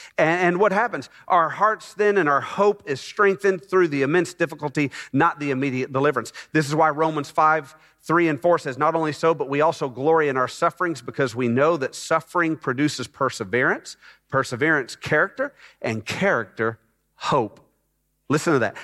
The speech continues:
Suffering produces perseverance, then perseverance elicits character, and character then generates hope.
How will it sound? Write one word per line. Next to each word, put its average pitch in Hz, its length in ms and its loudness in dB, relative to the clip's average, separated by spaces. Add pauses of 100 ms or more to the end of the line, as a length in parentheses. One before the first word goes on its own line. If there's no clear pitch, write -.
(120)
Suffering 226 560 -2
produces 185 420 -6
perseverance, 147 720 -2 (280)
then 143 200 0
perseverance 170 880 -2
elicits 151 580 -2
character, 170 600 0 (380)
and 113 240 -6
character 175 640 -2
then 139 420 0
generates 120 840 -2 (460)
hope. 127 500 -4